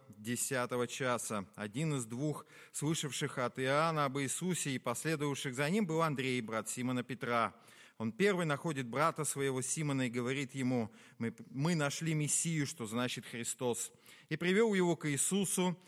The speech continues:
Иисус же, взглянув на него, сказал: 'Ты Симон, сын Ионин,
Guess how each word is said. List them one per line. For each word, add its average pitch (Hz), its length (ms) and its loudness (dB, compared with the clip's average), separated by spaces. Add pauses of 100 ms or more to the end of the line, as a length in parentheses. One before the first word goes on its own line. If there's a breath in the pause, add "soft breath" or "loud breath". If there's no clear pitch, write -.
Иисус 135 400 0
же, 131 140 0
взглянув 139 560 0
на 151 100 2
него, 135 240 0
сказал: 127 540 0
'Ты 139 180 -6
Симон, 175 460 0
сын 165 340 0
Ионин, 160 500 2